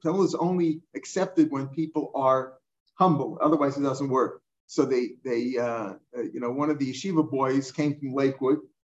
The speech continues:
Uh, he came to the Mir and he spent a year learning here. And he said, "You know, let's say that Torah, uh, Torah, that the Eretz Yisrael is machkim, right? And the Torah Yisrael, it makes you smarter, right? Avira da,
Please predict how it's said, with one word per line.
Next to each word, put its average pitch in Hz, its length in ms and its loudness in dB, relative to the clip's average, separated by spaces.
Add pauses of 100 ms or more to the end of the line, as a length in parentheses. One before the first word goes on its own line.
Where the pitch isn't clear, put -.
(100)
Uh, 123 260 0
he 135 160 0
came 160 260 -2
to 143 100 -2
the 135 80 -2
Mir 131 320 0
and 147 80 0
he 139 60 0
spent 147 340 -4
a 143 40 0
year 139 260 4
learning 123 320 -2
here. 131 240 0
And 156 80 2
he 147 80 0
said, 151 240 -4
"You 185 60 -2
know, 165 360 0 (640)
let's 139 200 -2
say 165 220 8
that 135 300 2
Torah, 139 760 2
uh, 123 40 -8 (100)
Torah, 160 400 4 (100)
that 131 240 -6
the 120 340 -2 (520)
Eretz 156 220 6
Yisrael 156 460 4
is 135 120 -2
machkim, 139 560 0 (100)
right? 123 220 -4
And 127 100 -8
the 117 80 -6
Torah 160 220 2
Yisrael, 151 500 2
it 135 80 -6
makes 143 260 0
you 151 80 -6
smarter, 139 540 2
right? 117 260 -2
Avira 160 460 6
da, 156 120 -2